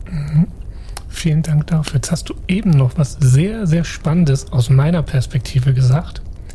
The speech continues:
Du hast gesagt, der Leader muss mit sich im Reinen sein.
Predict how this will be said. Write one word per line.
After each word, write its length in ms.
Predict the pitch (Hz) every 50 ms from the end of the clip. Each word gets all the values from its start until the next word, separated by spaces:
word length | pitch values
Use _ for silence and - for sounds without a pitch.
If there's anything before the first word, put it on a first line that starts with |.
| - - - - - - - - - - - - -
Du 120 | - 147
hast 300 | 113 127 170 - - -
gesagt, 760 | - 190 147 131 131 135 139 143 143 - - - - - -
der 120 | 143 127 120
Leader 440 | 123 135 160 180 196 202 208 202 214 - - - - - - - - - - - -
muss 320 | - 139 156 202 - - -
mit 240 | 190 185 170 -
sich 380 | 156 139 151 170 165 - - - - - -
im 160 | 151 147 143
Reinen 580 | 135 - 127 120 131 143 151 151 147 131 120 113
sein. 380 | 117 117 110 110 110 110 117